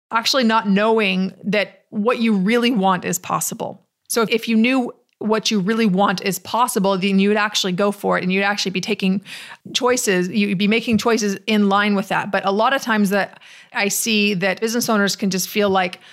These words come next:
what they actually want is so out of reach that they just settle for whatever is in front of them, or maybe a few steps further, but they don't really reach for what they really want.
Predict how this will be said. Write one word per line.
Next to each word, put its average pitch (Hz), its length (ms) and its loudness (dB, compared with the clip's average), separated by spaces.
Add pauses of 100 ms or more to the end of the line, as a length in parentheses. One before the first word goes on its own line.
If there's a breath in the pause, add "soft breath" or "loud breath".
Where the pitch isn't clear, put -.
(220 loud breath)
what 226 220 0
they 226 160 0
actually 226 440 0
want 233 240 2
is 214 100 0
so 214 220 0
out 196 120 2
of 185 80 -2
reach 202 260 -2
that 196 140 -4
they 196 60 -4
just 185 200 -4
settle 180 320 0
for 185 200 -4
whatever 180 380 0
is 170 120 -2
in 170 100 -2
front 175 220 -2
of 170 100 -4
them, 170 200 -4
or 175 300 0 (240)
maybe 214 280 0
a 208 60 -2
few 262 200 0
steps 202 320 -4
further, 208 220 0
but 196 100 0
they 233 100 0
don't 269 240 -4
really 254 340 0
reach 202 460 -2
for 208 240 0
what 190 320 -2
they 185 160 0
really 214 460 0
want. - 460 -8